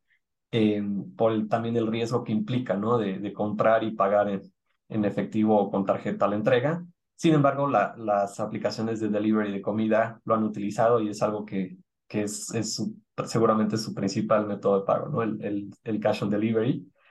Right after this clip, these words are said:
Em, toda la parte, pues, también ya de, de tarjetas, que puede ser a través del banco directo o a través de un agregador como PayPal, como PayU, como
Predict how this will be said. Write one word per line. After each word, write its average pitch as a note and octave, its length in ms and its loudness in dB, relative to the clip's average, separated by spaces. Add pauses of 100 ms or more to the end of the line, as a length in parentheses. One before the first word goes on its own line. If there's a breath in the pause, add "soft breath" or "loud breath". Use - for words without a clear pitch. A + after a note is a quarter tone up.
(260)
Em, G#2+ 600 2 (360)
toda B2 160 4
la A2 120 0
parte, - 240 -8
pues, - 180 -16
también G#2 300 0
ya G#2+ 180 6
de, G2 160 -2
de G2+ 160 -6
tarjetas, B2+ 580 -2
que - 120 -10
puede G#2 180 2
ser G2+ 180 4
a G2 100 6
través G2 360 0
del G2 300 -2
banco G2 340 0
directo A2 440 2
o F#2+ 60 6
a F#2 60 0
través G2 260 0
de G#2+ 60 -2
un G2+ 80 0
agregador G2 480 0
como G2 320 -8
PayPal, A2 540 2
como F#2+ 340 -6
PayU, G#2+ 520 2
como G2 520 -4